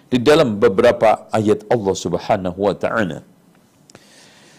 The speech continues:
Dan subhanallah, ya, ya, kalau kita melihat, setelah Al-Quran itu menjelaskan, eh, rukun iman, rukun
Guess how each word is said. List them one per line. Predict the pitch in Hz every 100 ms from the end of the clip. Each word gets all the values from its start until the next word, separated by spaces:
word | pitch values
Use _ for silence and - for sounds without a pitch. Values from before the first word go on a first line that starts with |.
| _ _ _ _
Dan | 147 170 160 -
subhanallah, | - - 143 123 - 160 120 98 82 82 - 98
ya, | 92 90 - - _ -
ya, | 80 80
kalau | 92 92 120 90
kita | 92 107 107 - - _ _ _ _ _ _ _ _ -
melihat, | 85 90 80 73 - _ _ _ _ _ _ _ _ _ _ _ _ -
setelah | 117 170 160 -
Al-Quran | - 107 113 117 101 90
itu | 85 98
menjelaskan, | 87 85 92 101 - 87 78 73 - _ _ _ _ _ _ _ _ _ _ _
eh, | - 78 73 73 69 - _
rukun | - - - 117 95
iman, | 104 92 95 95 98 101 104 _ _ -
rukun | 95 - 98